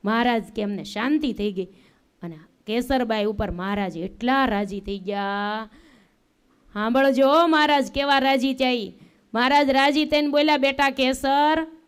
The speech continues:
વગર માગ્યું આજ હું તને આપવા તૈયાર છું. કેમ કે આજ અમે તને માગવાનું કહીએ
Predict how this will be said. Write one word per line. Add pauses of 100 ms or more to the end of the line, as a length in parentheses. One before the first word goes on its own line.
(560)
વગર
માગ્યું
આજ
હું
તને
આપવા
તૈયાર
છું. (560)
કેમ
કે
આજ (580)
અમે
તને
માગવાનું
કહીએ